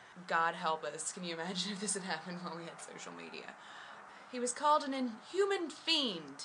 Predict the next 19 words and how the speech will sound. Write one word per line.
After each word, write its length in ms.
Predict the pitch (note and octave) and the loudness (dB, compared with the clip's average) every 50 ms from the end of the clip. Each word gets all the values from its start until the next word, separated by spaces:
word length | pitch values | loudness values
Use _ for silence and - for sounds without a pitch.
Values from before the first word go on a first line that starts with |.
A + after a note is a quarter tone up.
| F3+ F3+ | -8 -2
and 140 | F#3+ A#3 B3+ | 0 2 4
one 120 | C#4+ D4 | 4 4
of 60 | C#4 | 2
the 60 | B3 | 2
most 300 | B3 B3 B3+ B3+ G3 F3 D#3+ - | 2 2 2 2 0 -2 -4 2
dastardly 600 | - B3+ B3 C4+ C#4 - - C4+ C4+ G#3+ A#3+ A3+ | 6 6 6 6 6 2 0 -2 -2 -2 -2 -2
murderers 640 | G3+ G#3 A#3 A#3+ A3+ G#3+ G3 F#3 F3+ F3+ E3+ E3+ - E3+ | 2 6 8 8 8 8 8 6 4 2 0 -2 -4 -4
in 60 | D#3 D3+ - - | -6 -10 -12 -6
history." 540 | F3+ F#3 - - - D3+ C#3 C3 B2+ - - - - - - - - - - - - - - - - - - - - | -2 0 0 0 0 -4 -8 -8 -10 -12 -12 -12 -12 -12 -14 -14 -14 -14 -14 -14 -14 -14 -14 -14 -14 -14 -14 -12 -10
The 80 | - F#3 | -8 2
prosecution 720 | F#3 B3 B3+ D4 D4 D#4 C4+ - A#3 A3 G#3 - A3 G#3 | 6 6 6 8 6 2 -4 -4 -4 -2 -2 -2 -2 -2
showed 300 | G3 - E3+ D#3+ D#3+ D#3 D#3 D#3+ E3 | -2 0 0 0 0 -2 -4 -8 -2
love 300 | E3 D#3+ D#3+ F#3 G3+ G#3+ | 2 2 2 2 2 0
letters 420 | A3 G#3 G3+ G3+ G#3 G#3 A3 G#3+ | 0 0 0 0 -2 -4 -4 -4
that 120 | - F3+ E3 | -6 -8 -8
he'd 140 | F3+ F#3 F3+ | -8 -4 -2
written 200 | F3 E3+ - F#3 | -2 -2 -2 -4
to 60 | F3+ G3 | -8 -10
Christine 680 | - G3 F#3 - - - - D#3 C#3 C#3 C3+ C3+ C#3 | -8 -6 -4 -4 -4 -4 -6 -8 -8 -8 -10 -12 -12